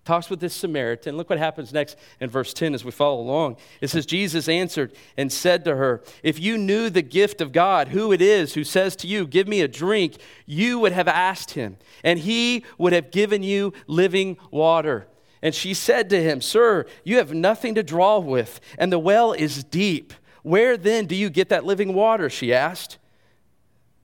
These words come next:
'You are not greater than our father Jacob, are you? Who gave us the well and drank of it himself and his sons and his cattle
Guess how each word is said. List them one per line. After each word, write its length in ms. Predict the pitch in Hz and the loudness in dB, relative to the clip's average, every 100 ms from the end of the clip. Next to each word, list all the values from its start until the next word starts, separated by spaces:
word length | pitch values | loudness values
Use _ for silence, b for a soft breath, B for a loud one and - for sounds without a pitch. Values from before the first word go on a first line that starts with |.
| _ _ _ _ _ | _ _ _ _ _
'You 140 | - 156 | -8 -2
are 40 | |
not 200 | 143 117 | -2 -2
greater 500 | 113 131 147 117 104 _ _ | -2 0 0 -4 -8 _ _
than 100 | - | -8
our 60 | 113 | -2
father 280 | 143 127 | -2 -2
Jacob, 420 | 104 117 151 135 95 | -4 -4 -2 -4 -6
are 140 | 95 | -6
you? 200 | 131 170 b b b b b b _ | -6 -8 b b b b b b _
Who 100 | - | -6
gave 300 | 151 170 180 | 0 2 2
us 140 | 175 - | 0 -2
the 100 | 147 | -2
well 420 | 139 160 175 165 | 2 4 4 4
and 140 | 135 | -2
drank 300 | 120 147 165 | -2 -2 0
of 140 | 180 165 | -2 -2
it 120 | 151 | -4
himself 540 | 147 131 - 165 170 | -6 -6 2 2 2
and 100 | 151 | -2
his 100 | 123 | -6
sons 540 | - 156 165 180 170 - b b | -4 -2 0 -2 -6 -10 b b
and 120 | 135 | -6
his 140 | 123 | -6
cattle 600 | - - 143 147 131 117 | -10 -4 -2 0 -2 -4